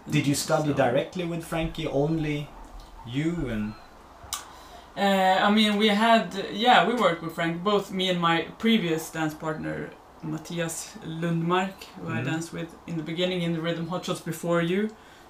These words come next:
Speaker 1: uh, s-, came, became a part of the group. But then you and I also worked with Frankie a little bit to look at our dancing and to help us to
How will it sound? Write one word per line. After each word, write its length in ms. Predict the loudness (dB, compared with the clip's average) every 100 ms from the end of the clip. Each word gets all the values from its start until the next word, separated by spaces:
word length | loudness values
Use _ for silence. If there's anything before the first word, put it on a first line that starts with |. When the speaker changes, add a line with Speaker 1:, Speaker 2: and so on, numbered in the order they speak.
| -20 -8
Speaker 1:
uh, 500 | -4 -2 -2 -4 -8 -14
s-, 240 | -18 -18 -20 -20 -20 -20 -20 -20 -20 -20 -20 -20 -20 -10
came, 320 | -6 -4 -4
became 300 | -6 -4 -2
a 40 | -2
part 260 | -2 -2
of 80 | -4
the 60 | -8
group. 300 | -6 -8 -10 -20 -20 -20 -20 -20 -20 -20 -10
But 100 | 0
then 180 | 4 6
you 140 | 6 6
and 120 | 8
I 240 | 8 8
also 320 | 4 2 0
worked 280 | -4 -4 -6
with 100 | -10
Frankie 360 | -4 -4 -4 -8
a 40 |
little 220 | -10 -10
bit 120 | -8 0
to 120 | 2
look 240 | 4 2 0 2
at 160 | 6 8
our 320 | 8 6 4
dancing 520 | 2 2 0 -2 -2
and 220 | -2 -4 -10 -16 -20 -20 -20 -20 -20 -12
to 80 | -6
help 280 | -4 -2 -4
us 280 | -4 -8
to 60 | -12